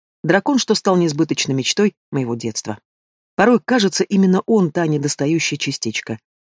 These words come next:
Однажды я проснулся с твёрдой уверенностью, что первая наша с отцом ссора разрешилась в мою пользу, и дракон у меня всё же появился, но никаких подтверждений этому я не нашёл. До сегодняшнего дня. И если ведьма права, значит, кто-то вмешивается в мою память,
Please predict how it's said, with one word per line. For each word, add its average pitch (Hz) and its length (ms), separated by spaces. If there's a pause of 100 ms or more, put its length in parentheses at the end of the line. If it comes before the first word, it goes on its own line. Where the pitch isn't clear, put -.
(140)
Однажды 180 380
я 165 100
проснулся 185 460
с - 60
твёрдой 175 300
уверенностью, 160 560 (300)
что - 180
первая 180 300
наша 160 200
с - 80
отцом 156 240
ссора 220 400
разрешилась 175 600
в 160 40
мою 147 160
пользу, 202 320
и 190 100
дракон 165 420
у 190 80
меня 180 180
всё 180 160
же 170 100
появился, 139 580 (320)
но 135 80
никаких 135 380
подтверждений 135 580
этому 180 280
я 147 140
не 131 120
нашёл. 120 320 (500)
До 185 140
сегодняшнего 185 580
дня. 143 220 (500)
И 165 60
если 190 320
ведьма 165 300
права, 175 260
значит, 180 300
кто-то 202 300
вмешивается 185 580
в 139 40
мою 156 180
память, 120 420